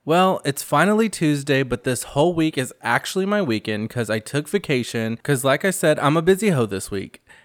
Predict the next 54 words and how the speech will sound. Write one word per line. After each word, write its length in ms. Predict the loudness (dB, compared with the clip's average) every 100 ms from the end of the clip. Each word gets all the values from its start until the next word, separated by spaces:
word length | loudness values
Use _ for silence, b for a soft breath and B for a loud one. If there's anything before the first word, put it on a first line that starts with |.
| -4
And 220 | -2 2
later 260 | 2 2
today, 380 | 2 0 0 0
I 140 | 2 4
will 160 | 2
be 160 | 0 -4
driving 440 | -2 0 2 2
to 80 | 2
L 200 | 2 4
A 180 | 2 0
to 120 | -2
go 160 | -2 -2
see 240 | -4 -6
Lil 260 | -2 0 2
Nas 260 | 0 0
X, 300 | 2 0 -2
and 220 | -8 -6
I'm 160 | -6 -6
super 500 | -6 -2 -2 0 0
excited. 720 | 0 -4 -4 -4 -6 -10 -12 -18 0
Also, 460 | 2 2 0 -4
did 200 | -2 -6
you 60 | 0
guys 200 | 0 0
see 220 | -2 -2
I 60 | 0
have 160 | 0
merch 380 | -2 -2 -4 -6
coming? 420 | -4 -2 -2 -6 -10
Yep, 460 | -8 0 0 -2 -12 _ -6
a 80 |
cute 340 | -6 4 4 4
little 200 | 0 -2
shirt 340 | 0 -2 -2
moment. 380 | -4 -6 -6 -8 B B B
I 80 | -6
just 160 | -4 -2
have 120 | -4
to 120 | -4
take 240 | -2 -2
care 260 | 0 2 4
of 80 | 2
a 80 | 0
few 220 | -2 -2
things, 480 | 0 0 0 -4 -2
and 180 | -2
then 120 | 0 0
they 100 | 0
will 120 | 0
be 160 | -2
sold 360 | -6 0 2 4
on 80 | 4
my 100 | 4
website. 640 | 2 0 -2 -4 -4 -6